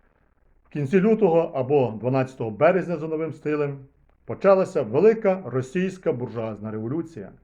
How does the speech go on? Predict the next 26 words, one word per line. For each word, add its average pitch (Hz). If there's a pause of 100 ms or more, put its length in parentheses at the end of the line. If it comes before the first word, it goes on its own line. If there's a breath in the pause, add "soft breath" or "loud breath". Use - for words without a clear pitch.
(160 soft breath)
така, 175
як 151
була 123 (720 soft breath)
в 127
Англії 113
в -
тисяча 127
шістсот -
сороковому 180
році 180
почалася, 151 (260 soft breath)
і 170
така, 208
як 214
почалася 147
у 113
Франції 156
в 131
тисяча 131
сімсот 180
вісімдесят 110
дев'ятому 113 (180)
році. 113 (800 soft breath)
Історія — 139
це 110 (240)
точна 135